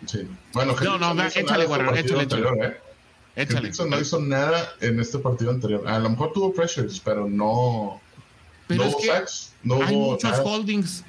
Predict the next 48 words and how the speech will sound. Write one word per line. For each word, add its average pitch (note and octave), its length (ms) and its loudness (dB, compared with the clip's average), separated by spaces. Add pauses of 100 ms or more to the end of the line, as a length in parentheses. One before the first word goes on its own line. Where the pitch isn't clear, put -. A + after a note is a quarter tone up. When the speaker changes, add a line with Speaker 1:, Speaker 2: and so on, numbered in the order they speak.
Speaker 2:
hay F3+ 140 0
Speaker 1:
Sí, G3+ 80 2
Speaker 2:
muchos G#3+ 240 -2
Speaker 1:
yo - 60 -4
sé. F#3+ 40 -2
Speaker 2:
holdings G3+ 360 0
que G3+ 120 -2
no G3+ 140 0
le A3+ 100 0
marcan, A3+ 720 0
pues E3 180 0
es F#3+ 140 0
que A3 120 -6
Speaker 1:
Sí, G3+ 40 -6
Speaker 2:
también G#3+ 300 0
Speaker 1:
sí, G#3 40 2
Speaker 2:
así, F3+ 100 2
Speaker 1:
sí. - 80 0
Speaker 2:
hasta C#3+ 240 0
quité C#3+ 240 -4
el F#3 100 -2
comentario, E3 600 0
Speaker 1:
Sí, - 340 -20
Speaker 2:
porque C#3+ 260 2
Speaker 1:
así C#3+ 220 2
de D#3+ 120 4
que C#3+ 300 0 (220)
Speaker 2:
Trey, A3 440 2
sí, B3 540 0
es A#3 140 2
que B3+ 100 -4
Trey G#3+ 340 0
Hendrickson A3+ 520 0
le A3 60 2
hacen G#3 360 0 (180)
tres G3+ 300 0
holdings, G#3 460 2
cuatro G#3 340 -2
holdings G3+ 360 0
por F3 160 -4
partido F#3 580 -2 (120)
y D#3 360 0
parece F3+ 440 0
que G#3 120 -4
los F3+ 200 -2
refs, F#3 380 0 (440)
eh, C#3+ 300 2
hay, D#3 200 0